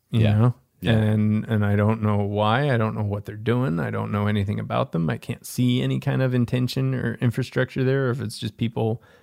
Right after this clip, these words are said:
Speaker 1: banding together
Speaker 2: Now, I wonder
Speaker 1: loosely or tightly. I don't know.
Speaker 2: I wonder how the reaction would have been. I know this is an abstract thought and it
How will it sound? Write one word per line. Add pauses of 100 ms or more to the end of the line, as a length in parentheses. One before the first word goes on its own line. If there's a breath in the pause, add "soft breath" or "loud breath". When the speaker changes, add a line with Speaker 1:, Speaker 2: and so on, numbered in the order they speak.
(280 soft breath)
Speaker 1:
banding
together
Speaker 2:
Now,
I
wonder
Speaker 1:
loosely
or
tightly.
I
don't
know. (100)
Speaker 2:
I
wonder
how
the
reaction
would
have
been.
I
know
this
is
an
abstract
thought
and
it